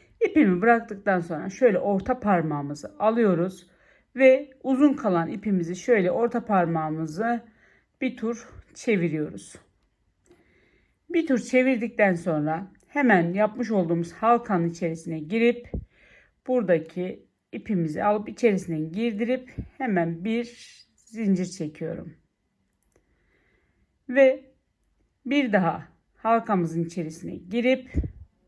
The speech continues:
sık iğne yapıyoruz bu şekilde. Yani ipimizi buraya sabitlemiş olduk. Bir adet de zincir çektim.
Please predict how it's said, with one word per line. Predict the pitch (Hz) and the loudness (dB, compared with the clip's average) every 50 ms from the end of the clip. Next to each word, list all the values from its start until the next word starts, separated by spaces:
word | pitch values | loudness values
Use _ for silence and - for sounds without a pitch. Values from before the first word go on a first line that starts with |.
| _ _ | _ _
sık | - - - - 269 269 - | -20 -14 -6 -6 -6 -4 -2
iğne | 220 196 170 165 | 0 2 2 2
yapıyoruz | 160 160 156 156 - 175 165 160 160 156 160 170 | 2 0 -2 -4 -6 -6 -4 -4 -4 -6 -6 -10
bu | 202 | -12
şekilde. | - - 185 165 165 175 156 151 156 151 147 - - _ _ _ _ _ _ _ _ _ _ _ _ _ _ _ _ _ _ - | -6 -6 -6 -6 -6 -6 -6 -6 -6 -6 -8 -10 -16 _ _ _ _ _ _ _ _ _ _ _ _ _ _ _ _ _ _ 0
Yani | 233 220 185 170 160 156 190 220 233 240 233 - _ _ _ _ _ _ _ _ _ _ _ _ _ _ | 4 4 4 4 2 0 -2 -4 -4 -8 -12 -14 _ _ _ _ _ _ _ _ _ _ _ _ _ _
ipimizi | - 247 202 - 220 175 165 170 160 156 185 233 262 254 233 196 - - _ _ _ | -10 -10 -6 -2 0 2 2 2 0 0 -2 -2 -2 -2 -2 -4 -10 -18 _ _ _
buraya | 214 190 180 185 202 226 240 | -2 0 0 2 2 0 -2
sabitlemiş | 240 - - - 233 208 190 165 175 - - 170 160 160 - - | -4 -4 0 4 6 6 6 4 -2 -6 -4 -4 -4 -4 -4 -2
olduk. | 175 165 165 170 180 247 262 262 - - _ _ _ _ _ _ _ _ _ _ _ | -2 0 0 0 2 0 0 0 -4 -12 _ _ _ _ _ _ _ _ _ _ _
Bir | 247 233 190 175 160 | -2 2 4 4 4
adet | 151 156 156 151 - _ _ | 2 0 -8 -12 -12 _ _
de | 208 220 240 240 214 - - - _ _ _ _ _ _ _ | 0 2 2 2 2 0 -8 -16 _ _ _ _ _ _ _
zincir | _ - - 220 226 202 185 165 170 160 | _ -16 -8 -2 0 2 2 2 0 -4
çektim. | - - - 160 - - _ _ - 170 - | -6 -8 -12 -12 -14 -14 _ _ -16 -16 -16